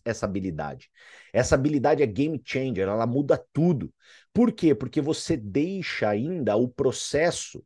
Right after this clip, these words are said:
de negociação quente. O problema é quando esfria. O problema é quando você manda o Mateus pra casa, você fala, "Então tá bom, pensa lá e a gente conversa",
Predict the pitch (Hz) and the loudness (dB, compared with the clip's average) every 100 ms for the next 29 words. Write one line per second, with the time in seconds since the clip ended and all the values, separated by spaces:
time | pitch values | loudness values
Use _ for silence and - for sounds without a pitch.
0 | _ - 98 147 135 120 143 - 117 - | _ -10 -4 -2 0 0 -2 0 -2 -4
1 | 151 156 - - 131 139 113 - - - | -6 -6 -8 -4 -2 -2 -8 -10 -16 -20
2 | _ _ _ _ _ - _ _ 220 226 | _ _ _ _ _ -20 _ _ 2 6
3 | 247 196 127 151 208 147 107 - 143 165 | 8 10 10 8 6 4 0 -2 0 2
4 | 185 196 196 - - - 165 202 - - | 2 2 0 -4 -10 -2 0 0 -2 -6
5 | _ _ _ _ _ _ _ _ - - | _ _ _ _ _ _ _ _ -20 -20
6 | _ - 190 180 247 226 - 208 196 196 | _ 4 8 10 10 8 8 8 8 6
7 | 190 170 196 240 196 170 - 170 - 135 | 6 6 6 6 4 2 2 0 0 -4
8 | 127 - 185 196 165 165 147 156 170 165 | 0 6 8 8 6 2 0 2 2 2
9 | 175 175 143 101 101 185 202 196 143 180 | 0 0 0 2 6 6 6 4 2 0
10 | 175 - 143 123 135 170 190 170 147 160 | 0 0 2 4 4 4 4 4 2 0
11 | - - 135 101 104 165 185 - 180 | -6 -2 -2 -2 4 4 4 2 -2